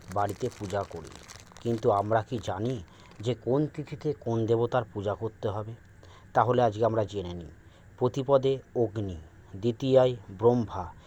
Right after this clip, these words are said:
তৃতীয়ায় গৌরী, চতুর্থী গণেশ, পঞ্চমী সর্প বা নাগ দেবতা, ষষ্ঠী কার্তিক, সপ্তমী রবি, অষ্টমী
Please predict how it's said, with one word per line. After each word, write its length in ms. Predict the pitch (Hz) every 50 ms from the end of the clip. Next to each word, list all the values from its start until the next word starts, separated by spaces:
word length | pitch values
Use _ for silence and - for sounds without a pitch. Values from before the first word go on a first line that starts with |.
| - - - - -
তৃতীয়ায় 560 | - 127 120 - - 127 127 127 123 123 123 117 110 107
গৌরী, 440 | - - 113 110 104 101 98 98 90 82 - - - - - - - - - -
চতুর্থী 600 | - 135 127 - 170 165 - - - - 135 135 135 127 - - -
গণেশ, 420 | - 117 117 120 113 101 90 - - - - - - - - - -
পঞ্চমী 560 | - 120 120 127 127 120 - 139 135 131 131 131 123 - -
সর্প 380 | - - - 120 113 113 110 - 131
বা 140 | 123 117 110 107
নাগ 220 | 107 101 98 98 92
দেবতা, 400 | - 98 87 90 90 - - 98 - - - - - - - - -
ষষ্ঠী 540 | - - - 131 123 - - - - 127 123 120 - -
কার্তিক, 500 | - 107 107 107 - - - 110 101 - - - - - - - - - - - - - -
সপ্তমী 580 | - 143 139 131 - - - 147 139 139 143 143 135 107 113
রবি, 420 | 120 113 117 117 110 98 110 107 98 87 - - - - - - - - -
অষ্টমী 540 | 139 139 131 - - - 139 135 131 135